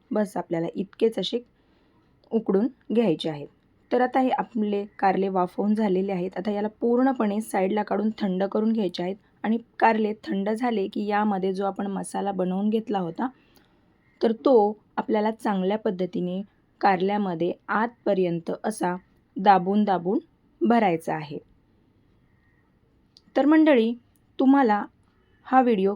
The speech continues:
कसा वाटला मला हे कमेंटमध्ये नक्कीच सांगा आणि तुम्ही हा व्हिडिओ कुठल्या गावातून किंवा शहरातून पाहतायत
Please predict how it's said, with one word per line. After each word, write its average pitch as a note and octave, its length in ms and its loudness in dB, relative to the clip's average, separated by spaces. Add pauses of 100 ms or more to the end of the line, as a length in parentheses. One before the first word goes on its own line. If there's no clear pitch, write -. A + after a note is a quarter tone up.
(100)
कसा G3+ 280 -2
वाटला F#3 340 -4
मला G3 220 -4
हे G#3 100 -4
कमेंटमध्ये G3 540 -4
नक्कीच G3+ 420 -8
सांगा D#3+ 360 -8 (180)
आणि A3+ 180 0 (100)
तुम्ही B3 320 2 (140)
हा B3 160 -4
व्हिडिओ G#3+ 360 -2 (180)
कुठल्या A3+ 320 -2
गावातून G3 480 0
किंवा A3 220 -2
शहरातून F#3+ 560 -4
पाहतायत F#3 420 -6